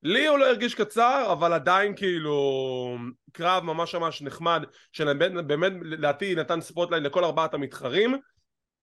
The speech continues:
פי סי או הוא לא אנושי. <laughs> באמת, פי סי או פשוט לא אנושי, זה מדהים עד כמה שהוא לא אנושי. ועם סיום הקרב, ש-P C O כמובן, אה, חטף מכות מאדי אדוורדס על ה-, אה,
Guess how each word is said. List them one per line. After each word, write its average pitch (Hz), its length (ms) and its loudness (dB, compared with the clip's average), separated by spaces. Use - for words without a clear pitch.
פי 339 160 4
סי 277 200 0
או 254 340 4
הוא 196 260 2
לא 202 120 4
אנושי. 135 340 -4
<laughs> - 440 -6
באמת, 165 340 2
פי 285 180 -4
סי 247 200 -2
או 240 160 2
פשוט 208 440 -2
לא 185 260 4
אנושי, 175 460 -2
זה 143 100 -2
מדהים 151 300 0
עד 202 100 -2
כמה 185 220 0
שהוא 160 200 -4
לא 160 120 2
אנושי. 135 360 -4
ועם 156 1000 0
סיום 233 300 0
הקרב, 123 460 -2
ש-P 139 440 -2
C 175 300 0
O 160 140 2
כמובן, 147 540 0
אה, 131 480 -2
חטף - 280 -4
מכות 160 300 -2
מאדי 147 360 2
אדוורדס 143 240 0
על 127 140 0
ה-, 117 640 2
אה, 113 640 -4